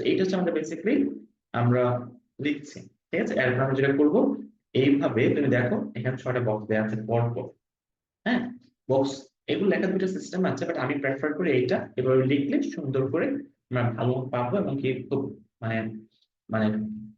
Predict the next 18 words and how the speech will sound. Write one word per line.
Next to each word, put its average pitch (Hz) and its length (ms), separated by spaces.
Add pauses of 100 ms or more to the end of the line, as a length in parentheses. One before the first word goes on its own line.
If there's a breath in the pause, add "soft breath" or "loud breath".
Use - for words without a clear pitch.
(240)
ভালো 151 140 (120)
জায়গা 120 300
পাওয়া 107 180
যায়, 110 200
স্পেস 135 200 (100)
পাওয়া 104 200
যায় 95 140
আমাদের, 92 200 (140)
ঠিক - 160
আছে? - 140 (2500)
আচ্ছা, - 200 (680)
এবার 139 160
তোমাদেরকে 185 300 (140)
বলে 139 240
নেই 208 120 (520)
অ্যান্সার 127 360
করার 165 220
সময় 220 240